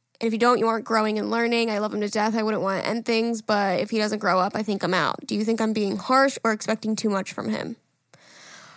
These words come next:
Whew. That was a lot. All right, Jerry, go. <laughs>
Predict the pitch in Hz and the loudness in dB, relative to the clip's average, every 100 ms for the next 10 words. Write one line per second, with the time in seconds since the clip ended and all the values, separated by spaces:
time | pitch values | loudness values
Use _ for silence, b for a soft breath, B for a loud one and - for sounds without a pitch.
0 | B B _ - 349 185 B B B B | B B _ -6 -4 -6 B B B B
1 | B _ _ _ - 202 170 165 - - | B _ _ _ -10 -8 -6 -6 -6 -6
2 | 220 185 190 185 180 - 226 220 | -6 -6 -4 -4 -4 -2 -2 -4